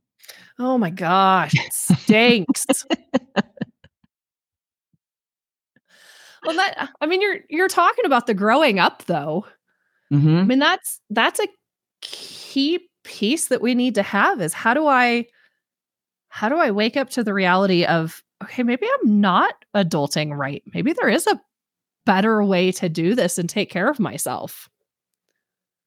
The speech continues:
Speaker 2: Well, and I think there's also, you know, with a, a, a lot of the, the training and personal development that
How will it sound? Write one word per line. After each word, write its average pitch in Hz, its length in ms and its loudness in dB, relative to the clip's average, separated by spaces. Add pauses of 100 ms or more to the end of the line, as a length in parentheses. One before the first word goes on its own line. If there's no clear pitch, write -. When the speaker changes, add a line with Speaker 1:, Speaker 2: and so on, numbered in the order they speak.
Speaker 2:
Well, 226 480 2
and 240 180 2
I 247 80 6
think 254 420 2 (180)
there's 190 480 2
also, 156 1200 0 (380)
you 156 100 -2
know, 151 100 0
with 160 300 2
a, 160 180 -4
a, 165 80 0 (300)
a 170 40 0
lot 160 300 4
of 160 220 2
the, 143 420 0
the 147 100 0
training 160 500 2
and 143 100 -2
personal 151 380 -2
development 139 580 -2
that - 180 -8